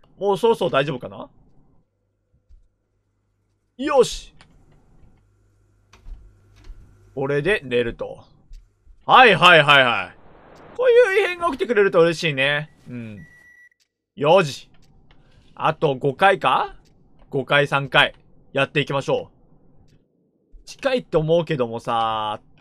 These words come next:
遠いのよね。うん。半分越したといえば越したけども。どこだ？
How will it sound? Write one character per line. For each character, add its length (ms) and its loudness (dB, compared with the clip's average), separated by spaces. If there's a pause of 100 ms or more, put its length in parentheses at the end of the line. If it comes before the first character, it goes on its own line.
(380)
遠 300 2
い 80 -6
の 80 -10
よ 140 -12
ね。 600 -6 (120)
う 80 -16
ん。 400 -16 (800)
半 340 0
分 200 -6
越 180 -6
し 80 -8
た 80 -8
と 100 -6
い 40 0
え 40 -2
ば 140 -6
越 100 -10
し 100 -16
た 100 -10
け 100 -8
ど 80 -10
も。 280 -12 (800)
ど 260 2
こ 200 0
だ？ 460 0